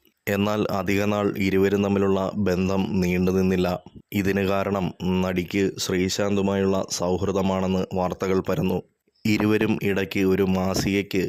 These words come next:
അടുത്തിടപഴകുന്ന ചിത്രങ്ങളും പുറത്തുവന്നു. അതേസമയം ശ്രീശാന്തുമായുള്ള ബന്ധത്തെക്കുറിച്ച് ചോദിച്ചപ്പോൾ,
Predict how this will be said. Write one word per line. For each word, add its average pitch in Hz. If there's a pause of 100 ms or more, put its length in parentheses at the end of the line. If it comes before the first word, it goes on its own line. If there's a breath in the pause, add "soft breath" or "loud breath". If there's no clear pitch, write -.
(160)
അടുത്തിടപഴകുന്ന 95
ചിത്രങ്ങളും 95 (120)
പുറത്തുവന്നു. 92 (400)
അതേസമയം 107 (120)
ശ്രീശാന്തുമായുള്ള 101
ബന്ധത്തെക്കുറിച്ച് 95
ചോദിച്ചപ്പോൾ, 92